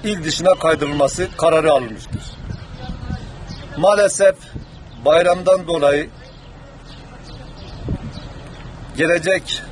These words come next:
ay Ağustos'un onundan itibaren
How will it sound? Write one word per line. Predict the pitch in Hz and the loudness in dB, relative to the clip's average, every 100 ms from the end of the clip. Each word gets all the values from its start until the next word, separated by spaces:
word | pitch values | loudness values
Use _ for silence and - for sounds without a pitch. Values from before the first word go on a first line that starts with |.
| - - | -4 2
ay | 160 156 - - - - - - | 4 4 -2 -12 -16 -14 -8 4
Ağustos'un | 147 156 - 165 156 170 180 | 6 6 2 0 -2 -2 -2
onundan | 165 151 160 156 160 180 - - - - - - | 2 2 2 4 4 4 0 -16 -16 -14 -10 -6
itibaren | 170 - 160 160 151 151 | -6 -2 2 4 6 6